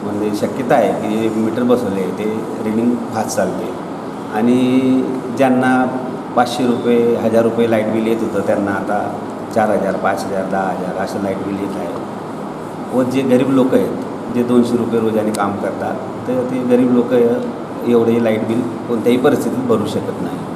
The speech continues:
आणि त्यांचे लाईट बिल भर-, अ, नाही भरल्यास हे दोन तीन दिवसात जाऊन वायरमॅन किंवा अधिकारी सांगतात, त्याप्रमाणे तिथं जाऊन लाईन कट करून येतात आणि मोठे उद्योजकांच्याकडे फार मोठ्या प्रमाणात, अ,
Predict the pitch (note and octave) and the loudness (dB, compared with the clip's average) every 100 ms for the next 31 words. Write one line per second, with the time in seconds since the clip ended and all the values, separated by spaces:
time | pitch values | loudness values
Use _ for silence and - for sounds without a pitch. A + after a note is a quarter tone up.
0 | - - - - - - A#2+ C#3+ C#3 C#3+ | -8 -8 -10 -10 -8 -2 0 2 2 4
1 | C3+ C#3+ C3+ C3 C3+ C#3+ C3 B2+ A#2 F2+ | 4 4 4 4 4 2 4 4 4 4
2 | F#2 G#2 A2 A2+ B2+ C#3 A2+ G#2 A2 G#2 | 2 2 2 2 4 6 4 4 2 2
3 | A2 A2+ A#2 A#2 A#2+ A#2 A#2 A#2 G#2+ A2 | -2 0 2 2 2 2 2 2 2 2
4 | A2 A#2+ A2+ - - - G#2+ G#2+ A2 A2 | 2 0 -2 -6 -8 -8 0 2 2 2
5 | A#2 A#2+ A#2 A#2+ A2+ A2+ G#2 G#2+ G#2 G#2+ | 2 2 2 2 4 4 2 0 0 -2
6 | G2 G2+ - G#2+ G#2+ G#2+ G#2+ G#2+ G#2 G#2+ | -2 -2 0 0 0 0 0 0 -2 -2
7 | G2+ G2+ A2+ - G#2+ G#2+ G#2 G#2 G#2+ G#2 | 0 0 0 -2 -2 0 0 0 0 0
8 | G#2+ G#2+ G#2 G#2 G#2+ - - A2 A#2+ C3 | -2 0 -2 -2 -4 -4 -6 0 4 6
9 | B2+ C3+ B2+ C3 B2+ B2 B2 A#2+ B2+ A#2+ | 6 4 4 2 2 4 4 4 2 2
10 | A#2+ A#2 A#2 A2+ A#2+ A#2+ - B2+ C3 A#2+ | 2 2 2 2 4 2 2 0 2 2
11 | - G2 G2+ G#2 G2+ G#2 G#2 G#2 G2+ | 2 2 0 0 -2 -2 0 0 0